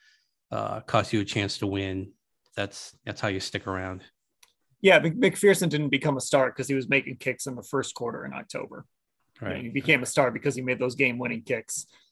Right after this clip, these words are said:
Speaker 2: you know, against Kansas City and then in the playoffs and, and all of that. So, so yeah, you're right, Scott. I was gonna go either York or Winfree, and Mary Kay, I think you and I were on the same page with Winfree. He seems like the,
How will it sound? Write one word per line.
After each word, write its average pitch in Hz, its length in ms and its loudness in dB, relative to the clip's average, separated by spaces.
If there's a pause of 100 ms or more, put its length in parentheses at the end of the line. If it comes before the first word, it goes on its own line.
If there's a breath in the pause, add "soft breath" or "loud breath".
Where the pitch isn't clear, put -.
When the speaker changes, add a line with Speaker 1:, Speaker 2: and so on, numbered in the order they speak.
(120)
Speaker 2:
you - 80 -8
know, 104 80 -8
against 117 260 -8
Kansas 120 400 -6
City 117 400 -2
and 113 140 -8
then 117 180 -8
in 117 80 -8
the 110 60 -8
playoffs 117 720 2
and, 127 240 -10
and 127 100 -8
all 127 160 -8
of - 100 -14
that. - 280 -8
So, 135 300 -6 (280 soft breath)
so 165 100 2
yeah, 143 180 8
you're 135 160 4
right, 127 200 6
Scott. 139 240 2
I 240 360 10 (180)
was 196 140 4
gonna 196 180 6
go 180 140 8
either 156 180 6
York 175 560 4
or 139 200 6
Winfree, 143 720 4
and 135 160 0
Mary 143 240 6
Kay, 135 220 4
I 135 40 6
think 139 240 -2
you 147 120 4
and 139 100 4
I 135 100 6
were 131 120 4
on 127 80 -2
the 127 60 -6
same 131 260 -2
page 131 240 2
with 127 180 -12
Winfree. 135 300 -4
He 220 160 -2
seems 214 280 4
like 175 240 8
the, 143 280 8